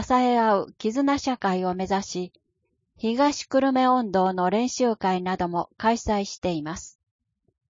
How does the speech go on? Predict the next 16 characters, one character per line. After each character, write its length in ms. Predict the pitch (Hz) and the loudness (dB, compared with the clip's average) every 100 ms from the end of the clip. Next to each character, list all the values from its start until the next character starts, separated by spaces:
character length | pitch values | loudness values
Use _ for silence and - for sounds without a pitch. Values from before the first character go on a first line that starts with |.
| _ _ _ _ | _ _ _ _
本 320 | _ 226 247 226 | _ 2 4 4
番 280 | 226 226 | 4 4
は、 220 | 208 196 - _ _ _ _ - | 2 0 -2 _ _ _ _ -16
市 280 | - 277 | -2 2
民 440 | 294 262 208 185 196 | 4 2 0 -4 -2
み 160 | 247 | -2
ん 140 | 262 262 | 0 0
な 140 | 254 | 0
の 140 | 214 185 | 0 0
祭 340 | 185 - 185 | -2 -4 -4
り、 180 | 175 - _ _ _ _ _ _ | -4 -6 _ _ _ _ _ _
十 360 | - 226 285 285 | -2 2 4 4
一 260 | 269 - 254 | 2 0 0
月 300 | 254 - - | 0 -2 0
十 220 | 233 240 | 2 2
日 320 | - 208 208 | 2 2 2